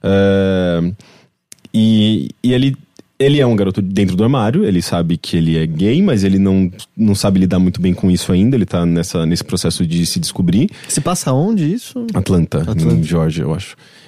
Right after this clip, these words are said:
Speaker 1: E, e ele, é, fica sabendo num fórum da, do colégio, tem tipo, o colégio tem um meio que um fórum de as pessoas postam anonimamente,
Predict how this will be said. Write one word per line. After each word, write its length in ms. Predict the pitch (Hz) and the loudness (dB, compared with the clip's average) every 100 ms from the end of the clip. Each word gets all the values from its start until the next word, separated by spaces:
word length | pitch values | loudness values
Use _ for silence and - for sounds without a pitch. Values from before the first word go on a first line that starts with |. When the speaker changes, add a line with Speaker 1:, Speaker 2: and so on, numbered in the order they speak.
| _ | _
Speaker 1:
E, 960 | 95 95 95 95 95 92 92 90 85 82 101 - _ _ _ _ _ _ | -2 2 2 2 2 2 2 2 0 -2 -6 -14 _ _ _ _ _ _
e 160 | 113 117 | 0 2
ele, 320 | 127 135 135 - _ - | 2 2 0 -6 _ -6
é, 300 | 117 113 98 | 0 2 0
fica 240 | 104 151 185 | -2 -2 0
sabendo 500 | - 151 127 147 135 | 0 0 2 2 2
num 180 | 123 127 | 2 0
fórum 880 | 113 - 101 113 135 117 98 92 85 | -4 -4 0 2 2 2 2 2 0
da, 280 | 95 90 87 | -2 0 0
do 120 | 92 | -2
colégio, 500 | - 92 95 120 90 | -2 0 2 0 0
tem 120 | 87 95 | -2 -4
tipo, 200 | - 139 131 101 | -2 0 2 0
o 40 | |
colégio 320 | 90 120 117 110 | 0 0 0 0
tem 100 | 135 | 0
um 40 | |
meio 160 | 135 127 | 2 0
que 80 | 135 | -2
um 40 | |
fórum 640 | - 113 117 117 95 92 | -2 0 0 2 2 0
de 380 | 85 92 90 85 | 0 0 0 0
as 80 | 85 | -2
pessoas 300 | 92 95 101 | -2 -2 -2
postam 340 | - 101 - | -2 -2 0
anonimamente, 880 | 101 98 98 98 90 98 95 - 85 | 2 2 2 2 2 2 0 -2 -4